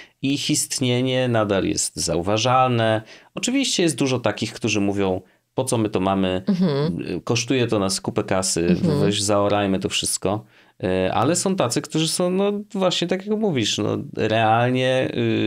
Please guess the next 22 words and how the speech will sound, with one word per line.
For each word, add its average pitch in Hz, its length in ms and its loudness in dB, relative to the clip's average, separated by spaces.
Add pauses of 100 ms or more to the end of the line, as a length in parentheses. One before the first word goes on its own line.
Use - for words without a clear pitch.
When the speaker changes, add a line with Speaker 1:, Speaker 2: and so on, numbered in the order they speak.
(140)
Speaker 1:
y, 101 40 0
zainteresowani, 110 1000 2
co 117 200 -2
tam 95 540 -2
w 101 120 -2
rodzinie 110 440 2
<laughs> 120 60 0
królewskiej 117 480 0
się 98 160 0
dzieje 120 460 2
i 123 100 -2
czy 120 160 -2
są 98 180 0
zdrowi 107 440 2
wszyscy - 380 -2
i 123 40 0
wszystko 120 400 -2
jest 110 180 0
okej, 90 300 -2
nie? 90 120 -2
Jakby 127 280 4
Speaker 2:
Mhm. - 80 4